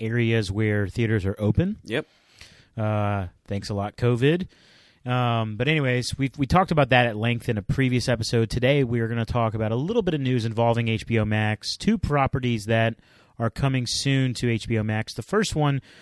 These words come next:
Speaker 1: um, much anticipated, much anticipated, especially from both of you guys, I know for sure, is the Snyder Cut of Justice League.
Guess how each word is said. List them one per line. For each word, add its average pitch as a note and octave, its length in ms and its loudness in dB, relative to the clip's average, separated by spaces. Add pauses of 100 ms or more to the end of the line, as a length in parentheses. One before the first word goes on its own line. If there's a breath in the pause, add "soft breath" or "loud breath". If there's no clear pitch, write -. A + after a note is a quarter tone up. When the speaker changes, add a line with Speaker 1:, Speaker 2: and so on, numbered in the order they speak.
(280 loud breath)
Speaker 1:
um, A#2 720 2
much D3 340 0
anticipated, A2+ 1040 2
much B2+ 640 0
anticipated, G2+ 640 -2
especially C#3+ 540 0
from A2 400 -2 (720 soft breath)
both C#3+ 260 6
of G2+ 120 -6
you B2+ 160 2
guys, E2 340 -2
I G2+ 80 -2
know G#2 300 2
for F#2+ 160 -4
sure, F#2+ 480 -2 (400 soft breath)
is B2 400 -2
the A#2 260 -4
Snyder C#3 720 -2
Cut A#2 400 0 (180)
of A2 560 0 (580 soft breath)
Justice - 540 -4
League. E2 380 -12